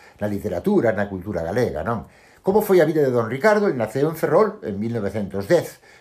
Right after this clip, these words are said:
nunha casa que, por certo, está en ruínas e agora o Concello de Ferrol quere rehabilitar, non? E, mm, tivo unha infancia, eh, en Ferrol, unha infancia máis ou menos feliz, ali, pois,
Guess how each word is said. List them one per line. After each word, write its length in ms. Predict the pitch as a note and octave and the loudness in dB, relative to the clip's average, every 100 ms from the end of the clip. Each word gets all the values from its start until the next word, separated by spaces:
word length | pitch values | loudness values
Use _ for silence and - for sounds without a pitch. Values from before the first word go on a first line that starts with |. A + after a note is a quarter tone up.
| - | -4
nunha 160 | F3+ | 0
casa 320 | F#3 G3 G#3 G3+ | 2 2 0 -4
que, 80 | |
por 80 | C#3+ B2 | -6 -4
certo, 400 | F#3 F3+ D3+ - | -4 -4 -6 -8
está 240 | - E3 | -8 -4
en 80 | E3 | -4
ruínas 400 | C3+ D#3 F#3 G#3+ | -2 -2 -2 -2
e 80 | C3 | 0
agora 560 | B2+ D3+ E3 - - - | 2 4 2 0 -14 -16
o 80 | |
Concello 320 | - A#2 C3 D3+ | -6 -4 -2 -2
de 160 | C#3+ | -2
Ferrol 320 | A#2+ C3+ D3+ | -2 -2 -2
quere 240 | C3 D#3+ D3 | 0 0 0
rehabilitar, 720 | A2 G2+ G2+ F#2 G#2 E2+ - | -2 -2 -4 -6 -6 -6 -6
non? 240 | A#2+ A#2+ - _ _ _ _ _ _ _ - - - _ | -8 -8 -12 _ _ _ _ _ _ _ -20 -20 -20 _
E, 400 | - G3+ A3 G#3+ _ _ _ _ | 2 4 4 0 _ _ _ _
mm, 400 | C#3 C#3 C3 A#2+ | -10 -6 -6 -6
tivo 240 | C3+ A2 | -4 -2
unha 80 | A#2+ | -2
infancia, 720 | B2 G3+ G#3 - E3+ G3 - _ - | 2 2 0 -2 -2 -4 -12 _ -10
eh, 560 | B2 A2+ A2 G#2 F#2+ | -8 -6 -6 -6 -6
en 100 | A2 F#2+ | -6 -4
Ferrol, 480 | A2+ F#3 E3+ E3 - | 2 4 4 0 -10
unha 80 | A2 | -8
infancia 400 | G#2 G2+ A2+ G#2+ | -6 -2 -4 -2
máis 160 | G2+ F#2+ | -4 -4
ou 80 | G#2 | -6
menos 240 | G#2 F#2 | -6 -6
feliz, 400 | G2 G3 G#3 G3+ | -4 -4 -4 -8
ali, 320 | - E3 F3+ | -8 -8 -10
pois, 160 | - | -16